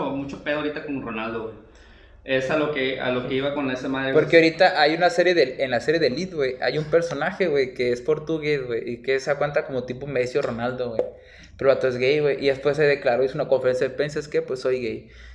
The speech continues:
Speaker 2: Y en los partidos se veía con hate pasadísimo de la... una, una, una gran comunidad que lo estaba apoyando y otra gran comunidad que lo quería matar, güey, hasta lo amenazaban, le tiraban piedras y
Speaker 1: Es,
Speaker 2: balazos
Speaker 1: es
Speaker 2: afuera
Speaker 1: que,
Speaker 2: de su
Speaker 1: es que,
Speaker 2: casa,
Speaker 1: es que
Speaker 2: güey.
Speaker 1: en el fútbol,
Speaker 2: Y lo
Speaker 1: güey.
Speaker 2: terminaron matando, güey.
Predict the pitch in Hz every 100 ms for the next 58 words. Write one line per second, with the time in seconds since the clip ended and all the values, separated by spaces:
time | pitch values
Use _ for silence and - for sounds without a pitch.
0 | - 135 127 123 120 113 139 139 135 131
1 | 131 139 139 - - 127 131 - 123 127
2 | 117 117 143 131 123 123 185 202 196 185
3 | 190 190 185 196 190 190 190 196 170 170
4 | 175 170 151 - 165 160 160 170 170 -
5 | - 131 135 135 131 131 135 123 123 120
6 | 120 110 110 107 - - - - - -
7 | 180 170 160 - 120 120 120 113 110 117
8 | 123 139 131 123 120 123 - 120 117 127
9 | 131 127 120 120 120 120 123 113 - 156
10 | 151 147 - 147 170 - 196 185 175 170
11 | 147 180 185 180 170 151 160 202 220 -
12 | 240 330 359